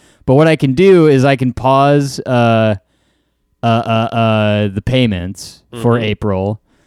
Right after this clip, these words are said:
Speaker 1: and, you know, eh, depending on how long this stuff is going on for, maybe we'll do another month. Um, and so none of you will be charged, uh, if you're currently subscribing for, for April.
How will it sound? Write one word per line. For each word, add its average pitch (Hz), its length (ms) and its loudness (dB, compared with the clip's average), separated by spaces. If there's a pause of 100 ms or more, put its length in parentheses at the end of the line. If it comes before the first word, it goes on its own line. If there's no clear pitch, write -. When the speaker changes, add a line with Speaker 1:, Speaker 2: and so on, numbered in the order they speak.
(120)
Speaker 1:
and, 107 320 -4
you 120 140 2
know, 104 240 0
eh, 113 280 -8
depending 135 400 -2
on 127 120 0
how 123 160 0
long 117 280 0
this 113 140 -2
stuff 110 320 -6
is 98 100 -10
going 101 220 -2
on 98 180 -6
for, 101 280 -4
maybe 98 200 -4
we'll 98 140 -2
do 98 240 -6
another 98 260 -6
month. 98 520 -8 (580)
Um, 101 600 -4 (1160)
and 139 340 -2
so 139 320 2 (100)
none 151 340 0
of 175 80 -4
you 170 140 4
will 165 120 4
be 139 120 2
charged, 123 720 0
uh, 113 320 -2
if 113 140 -6
you're 113 160 -2
currently 120 360 -4
subscribing 101 800 -2
for, 98 640 -4
for 98 640 -6
April. 143 680 0